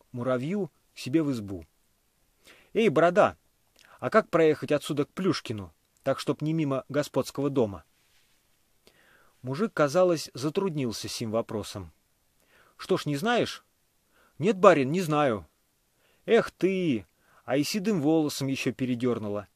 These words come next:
Скрягу Плюшкина не знаешь, того, что плохо кормит людей?" "А, заплатанной, заплатанной!" вскрикнул мужик.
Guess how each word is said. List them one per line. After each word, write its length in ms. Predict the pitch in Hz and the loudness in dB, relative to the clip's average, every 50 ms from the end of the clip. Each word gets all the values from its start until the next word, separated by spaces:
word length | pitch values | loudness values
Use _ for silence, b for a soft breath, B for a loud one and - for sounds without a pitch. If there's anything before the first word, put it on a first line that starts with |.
| _ _ _ _ | _ _ _ _
Скрягу 460 | - - - - 180 180 175 170 170 151 | -12 -8 0 4 4 4 4 2 -2 -4
Плюшкина 480 | - 185 214 196 - - 147 123 123 | -2 -2 -2 -2 -2 -2 -4 -2 -2
не 160 | 123 135 143 | -2 -4 -4
знаешь, 500 | 135 127 131 110 104 98 92 - - - _ _ _ - | -4 -4 -4 -4 -4 -4 -6 -8 -12 -18 _ _ _ -2
того, 220 | 139 147 165 165 | 0 0 0 0
что 160 | - - - | 0 -2 -4
плохо 320 | - - 175 160 - 156 143 | 0 0 0 0 0 -2 -4
кормит 360 | - 170 165 160 160 143 - | -2 -2 0 0 -2 -4 -2
людей?" 440 | 160 170 160 180 226 214 175 123 _ B B B B B B B B B B B B | -4 -4 -2 -2 -2 -4 -4 -6 _ B B B B B B B B B B B B
"А, 460 | - 180 208 233 240 240 233 202 156 | 0 2 4 6 6 8 8 6 6
заплатанной, 920 | 131 160 170 - - 214 247 262 247 - - 170 151 135 120 113 - - - | 8 6 6 6 6 8 10 10 10 10 8 2 2 2 0 -2 -2 -6 -4
заплатанной!" 960 | 127 147 170 170 - 202 240 247 247 226 - 160 139 127 120 113 113 - - _ _ | 2 2 2 2 4 6 8 8 8 8 6 4 0 0 -2 -2 -4 -6 -10 _ _
вскрикнул 460 | - - - 156 135 127 - 135 127 | -14 -6 -4 -2 -2 -2 -2 -4 -6
мужик. 480 | 123 131 135 127 113 110 - - - | -4 -4 -4 -4 -4 -6 -6 -8 -14